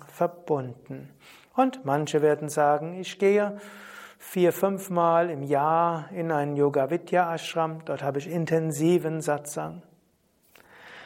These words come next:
Eine weitere Bedeutung des Wortes Satsang ist Verbindung mit der höheren Wahrheit über Selbststudium von Schriften.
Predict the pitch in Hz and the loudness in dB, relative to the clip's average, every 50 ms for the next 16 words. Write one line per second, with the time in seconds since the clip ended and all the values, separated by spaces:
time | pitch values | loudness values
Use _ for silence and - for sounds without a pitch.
0 | - - - - 190 180 175 190 196 233 247 240 247 226 226 196 226 226 226 208 | -20 -10 -2 2 4 6 8 8 8 6 6 4 2 2 2 0 0 2 4 4
1 | 208 226 226 233 233 220 202 175 - - 151 156 151 147 143 147 135 - - 151 | 6 4 4 2 -2 -2 -4 -6 -6 -2 2 2 2 4 2 0 -4 -4 -4 -4
2 | 151 151 - - 185 185 190 208 214 208 196 208 175 147 - - - - 175 175 | -4 -6 -4 -2 0 0 0 -2 -4 -8 -8 -8 -8 -8 -8 -8 -2 0 0 0
3 | 180 - 190 214 220 220 226 226 214 220 214 214 214 220 226 233 226 226 - - | 2 0 0 2 2 2 0 2 4 4 4 4 2 0 -2 -2 -4 -6 -10 -18
4 | - - - - - - _ _ _ - _ _ _ _ - 175 185 202 202 202 | -20 -20 -20 -20 -20 -20 _ _ _ -20 _ _ _ _ 0 2 4 4 2 0
5 | - - - 160 151 151 139 139 147 156 156 156 147 139 139 143 139 131 131 127 | -8 -8 -2 0 0 2 2 2 2 4 4 4 4 2 0 -4 -6 -4 -2 0
6 | 135 151 156 139 160 175 185 214 208 - - - - - _ _ _ _ _ _ | 2 2 2 2 2 0 0 0 -4 -8 -14 -18 -20 -20 _ _ _ _ _ _
7 | - 226 247 202 240 233 226 233 240 233 233 - - - - - _ _ _ - | -2 0 2 4 4 4 4 4 0 -2 -6 -10 -20 -20 -20 -20 _ _ _ -14
8 | - - - 180 180 202 196 202 - - - - - - - - - 190 190 190 | -8 0 2 4 4 4 0 -2 -10 -16 -18 -16 -10 -8 -8 -4 0 0 0 0
9 | 190 190 185 180 175 175 180 180 165 - - 180 180 185 185 170 - - - - | 0 0 0 0 0 0 -2 -6 -4 -2 0 0 0 -2 -6 -6 -6 -8 -4 0
10 | 143 147 143 143 - - - - - 151 139 135 127 127 123 | 0 0 0 0 -6 -14 -18 -12 -10 -8 -8 -8 -10 -12 -16